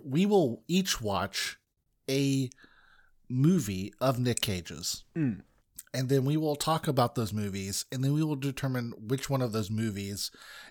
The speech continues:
Speaker 1: is breast milk. I mean, the best.
Speaker 2: <laughs>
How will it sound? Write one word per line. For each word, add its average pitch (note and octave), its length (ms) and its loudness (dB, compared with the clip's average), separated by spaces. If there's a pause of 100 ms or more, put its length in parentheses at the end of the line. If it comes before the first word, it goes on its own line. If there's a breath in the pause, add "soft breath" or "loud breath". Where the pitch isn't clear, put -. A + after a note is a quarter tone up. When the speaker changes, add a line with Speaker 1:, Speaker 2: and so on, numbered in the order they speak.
Speaker 1:
is B2 160 0
breast B2 280 2
milk. G2+ 200 -2
I C3+ 100 2
mean, C#3 240 2
the - 120 10
best. - 440 0
Speaker 2:
<laughs> - 500 8